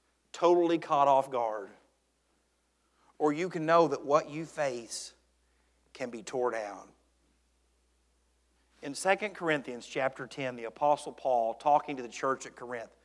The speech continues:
a church that he had helped start, a church that he loved, a church that he cared for, was being torn apart by wicked people.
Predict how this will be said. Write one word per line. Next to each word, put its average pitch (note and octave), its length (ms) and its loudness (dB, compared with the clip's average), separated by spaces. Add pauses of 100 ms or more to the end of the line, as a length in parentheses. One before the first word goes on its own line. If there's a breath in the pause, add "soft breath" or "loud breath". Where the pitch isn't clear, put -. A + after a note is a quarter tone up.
(240 soft breath)
a B2+ 80 -6
church F3 360 0
that C3 120 -8
he D#3 100 -4
had C3+ 80 -4
helped C3 220 0
start, E3 500 2 (380 soft breath)
a C3 60 -4
church - 360 -2
that C3 80 -8
he D3 160 -10
loved, D#3+ 640 4 (240 loud breath)
a C3 80 -6
church E3 360 2
that C3 100 -8
he C#3 120 -6
cared E3 440 0
for, E3 340 0 (220 loud breath)
was C#3 180 0
being C3+ 280 -6
torn F#3 460 0 (120)
apart C#3 640 2 (840)
by C3 160 2
wicked C3 400 -2
people. - 460 -12